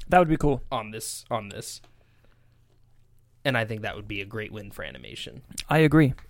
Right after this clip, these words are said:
Speaker 2: We'll see.
Speaker 1: And I think because of movies like Spider-Verse,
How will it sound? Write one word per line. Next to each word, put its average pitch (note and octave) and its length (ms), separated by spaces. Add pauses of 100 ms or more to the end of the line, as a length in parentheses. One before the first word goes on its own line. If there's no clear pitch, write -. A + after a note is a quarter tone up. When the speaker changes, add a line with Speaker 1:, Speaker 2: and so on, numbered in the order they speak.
(1400)
Speaker 2:
We'll C#3+ 140
see. G3+ 360
Speaker 1:
And E3 100
I D#3+ 60
think E3+ 160
because D3+ 220
of C#3+ 60
movies D3 240
like C3+ 120
Spider-Verse, B2+ 760